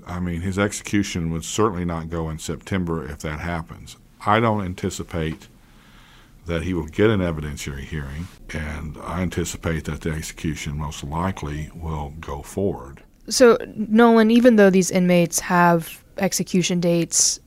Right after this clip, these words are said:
Speaker 2: they can seek clemency, starting with the Pardon and Parole Board. So is there still an opportunity that some of these people could receive some kind of mercy?
Speaker 1: There is. The governor has the ultimate say,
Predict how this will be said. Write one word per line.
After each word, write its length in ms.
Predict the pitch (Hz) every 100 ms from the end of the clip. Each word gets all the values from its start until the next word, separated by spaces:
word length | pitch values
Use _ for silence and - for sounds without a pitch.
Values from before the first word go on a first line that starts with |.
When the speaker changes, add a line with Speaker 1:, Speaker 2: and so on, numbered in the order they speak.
| 190
Speaker 2:
they 160 | 208
can 460 | 208 - 240 285 277
seek 320 | - 214 -
clemency, 720 | - 175 165 160 180 170 170 165
starting 440 | - 220 233 170
with 180 | 165 160
the 60 |
Pardon 260 | 170 170 165
and 100 | 156
Parole 260 | - 165 156
Board. 380 | 160 160 175 -
So 320 | - 214 -
is 160 | 247 262
there 120 | 339
still 340 | - 285 294
an 80 | 269
opportunity 840 | 240 233 220 240 277 226 185 180 170
that 380 | 185 185 180
some 180 | - 208
of 60 | 220
these 160 | 220
people 640 | - 220 220 226 226 226 214 -
could 280 | - 254 269 -
receive 320 | 220 247 240
some 200 | - 240
kind 240 | 240 240
of 80 | 233
mercy? 560 | 208 285 - - - - 101
Speaker 1:
There 200 | 113 110
is. 380 | 95 139 - - _ _
The 640 | 95 104 101 92 92 95 - - - 95
governor 580 | 117 147 151 107 110
has 440 | 101 107 101 101 87
the 140 | 92
ultimate 440 | 98 120 117 92 85
say, 500 | - 85 78 87